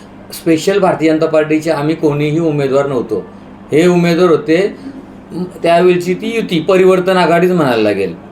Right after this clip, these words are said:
असा तो होता. दुसरा विषय अन्यायाचा जो विषय बोलतायत ते, तर निलेश कातरकर माझ्यावर अन्याय झालेला आहे, मी स्पष्ट बोलतो. तेवीस जून दोन हजार तेवीस रोजी ज्यावेळी माझ्यावर प्राणघातक हल्ला झाला,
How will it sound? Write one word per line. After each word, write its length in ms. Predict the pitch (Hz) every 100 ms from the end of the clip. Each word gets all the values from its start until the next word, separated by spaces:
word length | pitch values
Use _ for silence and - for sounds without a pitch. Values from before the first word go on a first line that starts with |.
| - - - - - - - -
असा 240 | 151 175
तो 100 | 185
होता. 480 | 147 131 156 190 -
दुसरा 280 | 156 156 202
विषय 440 | 202 160 - 170 208 - - - -
अन्यायाचा 460 | 165 180 190 190
जो 120 | 180 185
विषय 300 | 170 165 170
बोलतायत 380 | 156 135 143 135 135
ते, 180 | 120 -
तर 60 |
निलेश 340 | 170 175 208 -
कातरकर 400 | 196 180 170 180
माझ्यावर 380 | 175 160 165
अन्याय 180 | 151 143
झालेला 300 | 147 117 104
आहे, 100 | 95 87 - -
मी 80 | 151
स्पष्ट 340 | 151 147 -
बोलतो. 420 | 165 156 120 110 123 - - - - - - - - -
तेवीस 320 | 160 160 202 180 185
जून 220 | 180 175
दोन 280 | - 131 147
हजार 180 | 147 147 147
तेवीस 360 | 131 120 147 139
रोजी 420 | 113 98 98 87 - -
ज्यावेळी 300 | 123 135 135
माझ्यावर 440 | 131 120 120 127
प्राणघातक 540 | 135 135 127 135 139 139
हल्ला 260 | 107 95
झाला, 400 | 107 98 87 80